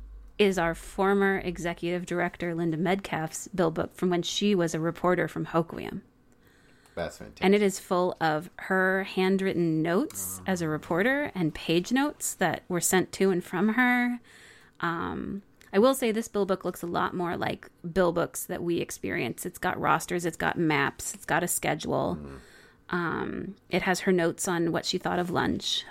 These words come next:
Speaker 1: Um,
Speaker 2: That's great.
Speaker 1: anyway.
Speaker 2: That's great.
Speaker 1: We'll talk about it. I'll bring it to you sometime.
Speaker 2: That'd be great.
Speaker 1: Um, I grabbed nineteen seventy-four,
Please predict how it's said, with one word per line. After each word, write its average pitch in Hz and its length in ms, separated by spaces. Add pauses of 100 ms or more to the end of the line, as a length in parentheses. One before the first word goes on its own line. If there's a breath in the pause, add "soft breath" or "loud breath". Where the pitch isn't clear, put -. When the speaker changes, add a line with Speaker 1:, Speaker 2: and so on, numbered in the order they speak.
Speaker 1:
Um, 170 540
Speaker 2:
That's - 100
great. - 280
Speaker 1:
anyway. 208 340
Speaker 2:
That's - 160
great. - 260 (100)
Speaker 1:
We'll 311 120
talk 349 200
about 339 220
it. 339 160
I'll 311 200
bring 330 180
it 320 160
to - 100
you 180 140
sometime. - 300
Speaker 2:
That'd 107 180
be 98 60
great. 80 400 (1040)
Speaker 1:
Um, 190 480
I 208 80
grabbed 190 280
nineteen 196 400
seventy-four, 175 760